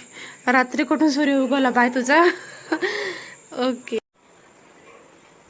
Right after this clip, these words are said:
तर इथं जारचं पाणी संपलेलं आहे, पाणी घेऊन यावं लागणार आहे.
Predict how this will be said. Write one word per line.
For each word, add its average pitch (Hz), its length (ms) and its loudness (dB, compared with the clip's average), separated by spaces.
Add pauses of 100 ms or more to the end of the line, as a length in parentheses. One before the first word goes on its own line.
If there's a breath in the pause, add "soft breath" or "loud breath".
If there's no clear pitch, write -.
(1000)
तर 254 60 -6
इथं 269 220 -2
जारचं 294 340 2
पाणी 285 240 0
संपलेलं 285 340 -4
आहे, 294 220 -2
पाणी 254 240 -6
घेऊन 247 300 -2
यावं 247 160 -6
लागणार 220 260 -8
आहे. 233 180 -8